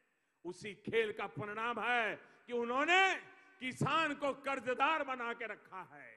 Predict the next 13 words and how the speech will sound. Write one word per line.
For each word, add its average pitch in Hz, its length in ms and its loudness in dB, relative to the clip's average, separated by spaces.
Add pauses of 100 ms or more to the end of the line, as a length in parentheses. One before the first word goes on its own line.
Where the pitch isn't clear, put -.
(720)
उन्होंने 359 680 8 (720)
नौजवान 202 760 -4
को 247 200 2 (720)
याचक 269 680 2
बना 262 260 0
के 247 160 -6
रखा 220 340 -10
हुआ 190 420 -6
है, 170 400 -8 (260)
उन्होंने 269 480 0
माता 220 520 -6
बहनों 214 460 -8 (120)
को 330 140 4